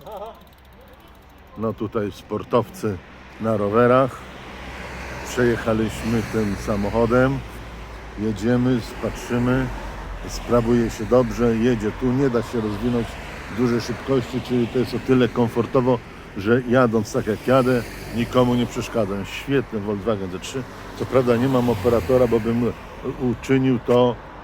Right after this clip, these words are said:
jazdę samochodu w ruchu. A pokażę wam tutaj straż pożarną w miejscowości Bochotnica. Jest wóz,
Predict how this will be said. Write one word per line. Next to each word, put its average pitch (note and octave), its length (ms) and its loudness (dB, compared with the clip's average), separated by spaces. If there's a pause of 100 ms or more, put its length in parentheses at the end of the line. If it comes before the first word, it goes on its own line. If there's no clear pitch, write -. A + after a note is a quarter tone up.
(180)
jazdę A#2 460 2
samochodu A#2 560 0 (720)
w G2+ 40 -2
ruchu. B2+ 480 2 (800)
A A#2 160 4
pokażę B2 640 4
wam C3 280 6 (560)
tutaj B2+ 400 6 (120)
straż B2 340 6
pożarną B2 720 6 (420)
w A2 60 2
miejscowości B2+ 720 6 (140)
Bochotnica. C3 880 4 (380)
Jest C3 360 2 (180)
wóz, C#3+ 320 10